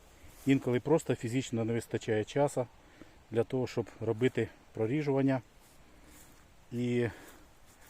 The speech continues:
хочу сказати, що ось у мене саджанець привитий один і другий на підщепі сто шостій. Як самі бачите, така загрузка просто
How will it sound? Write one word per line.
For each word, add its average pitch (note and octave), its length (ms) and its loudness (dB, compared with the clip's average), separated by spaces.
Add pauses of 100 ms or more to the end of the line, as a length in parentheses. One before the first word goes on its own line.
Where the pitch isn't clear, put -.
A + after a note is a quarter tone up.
(420)
хочу B2+ 280 -2
сказати, C3 460 0
що B2+ 280 0 (220)
ось C3+ 320 -2
у C3 40 2
мене B2 220 2
саджанець A2+ 500 2
привитий A#2+ 500 2
один B2 280 2
і A#2 60 0
другий A2 360 -2 (720)
на A#2+ 140 2
підщепі A#2 680 0
сто - 220 -2
шостій. F3+ 560 0 (720)
Як A#2 160 0
самі B2 240 2
бачите, B2 400 2
така B2 240 -2
загрузка B2+ 500 -2
просто C#3 500 0